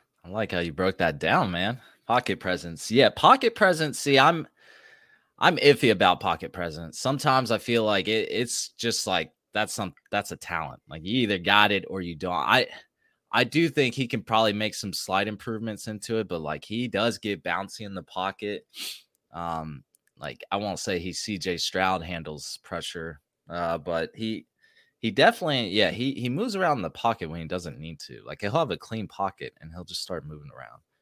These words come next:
So I definitely agree. Um, but yeah, hopefully his accuracy does improve. But second area of improvement that I really think he needs, decision making. So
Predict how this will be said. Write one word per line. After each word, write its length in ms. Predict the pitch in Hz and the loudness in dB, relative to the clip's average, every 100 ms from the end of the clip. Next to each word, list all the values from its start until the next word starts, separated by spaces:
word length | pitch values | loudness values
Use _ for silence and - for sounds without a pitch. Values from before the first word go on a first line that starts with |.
| _ _ | _ _
So 120 | 90 | -4
I 60 | |
definitely 420 | 87 110 117 95 85 | 2 2 2 -4 -10
agree. 400 | 76 76 67 78 - | -10 -12 -12 -14 -4
Um, 400 | 95 95 90 85 - - - - _ _ | 2 4 2 0 -6 -4 -4 -8 _ _
but 80 | 143 | -2
yeah, 160 | 226 117 | 4 4
hopefully 400 | - 135 - 190 | 4 -2 -2 -4
his 120 | 143 | -2
accuracy 400 | 127 147 139 127 | -2 -4 -8 -8
does 240 | 120 139 | -6 -6
improve. 480 | 92 73 78 67 64 - _ - | -6 -10 -10 -12 -12 -18 _ -2
But 320 | 87 80 - _ _ _ _ _ - | 0 0 -4 _ _ _ _ _ -8
second 560 | - - 151 - 185 - - | -2 2 2 2 -6 -6 2
area 480 | 117 120 117 110 - | 4 6 4 4 0
of 200 | 92 90 | -6 -6
improvement 640 | 85 - 98 82 78 62 | -10 -8 -8 -6 -8 -8
that 120 | 73 71 | -4 0
I 120 | 90 | 0
really 340 | 82 87 85 | 0 -2 -4
think 240 | 76 80 71 | -6 -8 -8
he 100 | 80 | -10
needs, 580 | 76 71 69 - - - _ _ _ _ 87 | -8 -10 -12 -16 -18 -20 _ _ _ _ -10
decision 720 | 90 - - 104 98 104 90 | -6 -4 0 0 0 -2 -2
making. 460 | 85 80 - - - - - - - _ _ | -4 -6 -8 -20 -20 -10 -6 -6 -8 _ _
So 400 | - 101 90 85 | 2 4 4 0